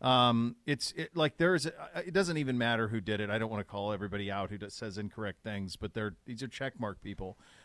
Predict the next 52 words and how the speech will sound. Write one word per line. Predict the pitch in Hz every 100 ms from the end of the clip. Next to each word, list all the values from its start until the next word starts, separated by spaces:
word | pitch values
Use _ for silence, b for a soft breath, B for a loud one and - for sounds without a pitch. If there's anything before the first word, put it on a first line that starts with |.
| b
Um, | - 107 107 107
there's, | 123 113 -
there's | 131
a | 117
checkmark | 143 139 135 127
one | 135 123
that | 117
I |
see | 107 - 117
right | 113 113
now | 117 113
where | 104
it's, | 95 -
where | 120 113
the | 110
last | 123 135 -
line | 123 127 123 113
says, | - 113 104 101 - b b b
um, | 101 104 101 104 - -
"If | 156 - - - - _
Sue | - 165 156
L | 143
Robinson | 127 127 127 120 127
recommends | 117 113 120 117 104
a | 104
two-game | - 147 127 123
suspension, | 110 104 - 127 117 - 101
Goodell | 98 107 113 120
can | - 110
add | 113 107
it | 107
up | -
to | 104 -
eight, | 120 123
ten, | - 117 110
seventeen, | 104 120 113 104 113
or | 107
whatever, | 101 123 113 101 B B B
that | 160
he | - 143 127
has | 127 113
the | 104
final | - 127 113
say." | 104 156 131 - b b
No, | 165 196
he |
does | 180 135
not | 156 147 -
have | 120
the | 107
final | 135 120
say. | 107 - 90 73